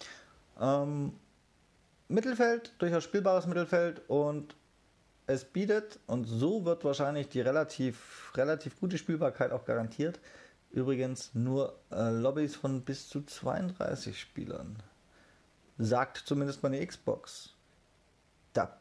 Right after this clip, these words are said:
bin ich tatsächlich grad ein bisschen überrascht. Wahrscheinlich, ich hätte schwören können, da waren immer mehr in Lobbys.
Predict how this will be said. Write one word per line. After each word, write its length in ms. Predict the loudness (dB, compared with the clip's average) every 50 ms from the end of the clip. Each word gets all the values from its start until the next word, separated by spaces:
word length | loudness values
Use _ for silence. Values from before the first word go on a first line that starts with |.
| _
bin 160 | 0 0 0
ich 300 | 0 0 -2 -2 -4 -6
tatsächlich 680 | -6 -4 -4 -4 -4 -4 -4 -4 -2 -4 -6 -10 -6 -2
grad 300 | -2 -2 0 -2 -6 -12 _ -12
ein 80 | -12 -12 -12 _ _ _ _ _ _ _ _
bisschen 480 | -8 -8 -8 -8 -14 -12 -6 -4 -2 0
überrascht. 600 | 0 0 -2 -4 -6 -10 -12 -12 -14 -16 -14 -10 -8
Wahrscheinlich, 880 | -6 -6 -8 -8 -6 -4 -2 0 0 0 0 0 -2 -2 -4 -6 -8 -12 -20 -20 _ _ _ _ _ _ _ _ _ _ -20 -20 _ _ _ _ _ _ _ _ -2
ich 180 | -2 -2 0
hätte 180 | 0 -2 -2 -2
schwören 1080 | -6 -4 -4 -2 0 2 2 4 4 2 2 2 2 2 2 2 0 0 -2 -2 -4
können, 420 | -4 -4 -2 0 0 0 0 0 0
da 120 | 0 0
waren 180 | 0 -2 -2 -2
immer 180 | -2 0 0
mehr 320 | 2 0 0 0 -2 -2 -4
in 140 | -4 -4
Lobbys. 600 | -4 -4 -4 -4 -4 -4 -6 -8 -10 -14 -18 -20